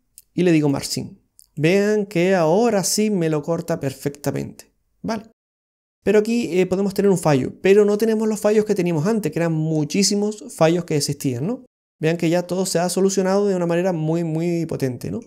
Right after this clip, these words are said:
Bueno, vamos a ver, eh, a seleccionar y vean cómo ya esta parte de aquí, que es la parte que habíamos seleccionado antes, eh, se comporta, eh, seleccionando esta parte de aquí. Vemos,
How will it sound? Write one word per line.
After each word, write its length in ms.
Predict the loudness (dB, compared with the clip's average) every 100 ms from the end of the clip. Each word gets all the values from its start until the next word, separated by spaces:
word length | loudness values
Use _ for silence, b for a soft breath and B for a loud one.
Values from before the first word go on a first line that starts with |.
| _ _ _ _ -2
Bueno, 340 | 0 0 -2 -4
vamos 260 | -4 -2
a 40 | 0
ver, 360 | 0 -2 -4
eh, 220 | -4 -2 -2
a 60 |
seleccionar 580 | -2 -4 0 0 0 -2 B B
y 80 | -4
vean 240 | 0 0 0
cómo 260 | 0 2
ya 200 | 2 2
esta 300 | 2 0 0
parte 320 | 2 2 0
de 60 | -4
aquí, 240 | -2 -4
que 80 | -2
es 80 | -2
la 80 | -2
parte 240 | -4 -4
que 40 | -4
habíamos 200 | -4 -4
seleccionado 440 | -4 -2 0 2
antes, 340 | 0 0 -2 -4 B B B B
eh, 180 | 0 2
se 200 | 4 2
comporta, 680 | 2 2 2 2 0 0 -2 -6
eh, 240 | -6 -6
seleccionando 640 | -6 -8 -6 -4 -2 -2 -2
esta 180 | -2 -2
parte 260 | -4 -2
de 60 | -2
aquí. 200 | 0 0
Vemos, 240 | 0 0